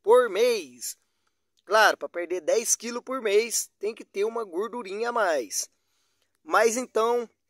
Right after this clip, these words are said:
vamos para os benefícios dessa incrível planta. Pessoal, olha só,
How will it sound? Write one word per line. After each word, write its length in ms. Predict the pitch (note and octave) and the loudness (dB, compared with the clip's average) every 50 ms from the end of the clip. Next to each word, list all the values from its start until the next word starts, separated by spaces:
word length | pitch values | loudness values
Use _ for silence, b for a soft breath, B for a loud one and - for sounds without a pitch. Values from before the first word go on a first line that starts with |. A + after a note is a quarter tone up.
| _ _ | _ _
vamos 540 | - - - - A#3+ C#4+ C#4+ C#4 C4+ - - | -20 -4 2 6 6 6 6 4 -2 -6 -6
para 280 | - - A#3 A#3 B3 A#3 | -2 2 2 2 2 2
os 140 | G#3+ E3 | -2 -8
benefícios 1040 | C3+ B2+ D#3+ A3+ C4 C4+ C4 A#3+ - - G#3+ G#3+ A3 G#3+ - - A3 G#3+ G#3+ - - - _ _ | -8 -8 -6 -6 -2 -2 -4 -4 -6 -10 -12 -10 -8 -8 -8 -6 -8 -8 -8 -8 -10 -12 _ _
dessa 520 | _ D#3+ E3 F3+ F#3 F3+ - G3 F3+ - _ _ - | _ -6 -2 -2 -2 -2 -2 -4 -4 -6 _ _ -14
incrível 840 | C4+ C#4 C4+ - - G#3+ G3+ A3+ A3 A3 F#3 A3 A3 A3 A3 - _ _ _ | -12 -12 -12 -12 -12 -12 -12 -10 -12 -6 -2 0 2 2 0 -2 _ _ _
planta. 880 | - G3+ A3+ C4 C4 B3 A3+ - _ - D#3 C3+ B2 A2+ G#2 F#2+ F2+ - _ _ _ _ _ _ _ _ _ _ _ _ | -4 -2 0 2 0 0 -2 -6 _ -6 -4 -4 -4 -4 -8 -12 -14 -20 _ _ _ _ _ _ _ _ _ _ _ _
Pessoal, 500 | - A3+ A3+ - A3+ A3 G#3 F3 D3 A#2 _ _ _ _ _ _ _ _ - | -6 -4 -4 -2 2 2 2 2 2 0 _ _ _ _ _ _ _ _ -6
olha 240 | E3 G3 A#3+ B3+ A#3 | -2 0 0 0 0
só, 380 | - - A3+ G#3 E3 C#3 - | -2 0 0 0 0 0 -2